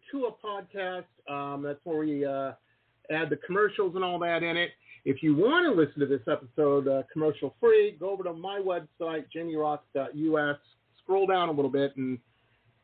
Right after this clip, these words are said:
you'll see our V I P thing. It's our Patreon, and all the podcasts are commercial free on there. So if that's your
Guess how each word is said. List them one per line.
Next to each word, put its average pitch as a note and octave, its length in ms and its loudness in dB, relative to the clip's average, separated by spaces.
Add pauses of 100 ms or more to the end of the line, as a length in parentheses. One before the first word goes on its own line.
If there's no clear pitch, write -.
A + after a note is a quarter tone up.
(120)
you'll C#3+ 200 4
see F3 120 4
our D3 160 6
V D#3 180 2
I D#3 180 6 (120)
P D#3+ 240 -2
thing. C3+ 340 0
It's C3 140 -10 (260)
our B2+ 160 -4 (100)
Patreon, B2 560 -6 (200)
and B2+ 300 -4
all D3+ 200 6
the D3 240 6 (160)
podcasts B2+ 500 -6
are B2+ 140 -8
commercial A#2+ 420 -14
free - 120 -20 (100)
on - 80 -20
there. - 120 -20 (200)
So A#2+ 220 -6 (720)
if A3+ 240 4
that's G#3+ 380 0
your F#3+ 320 0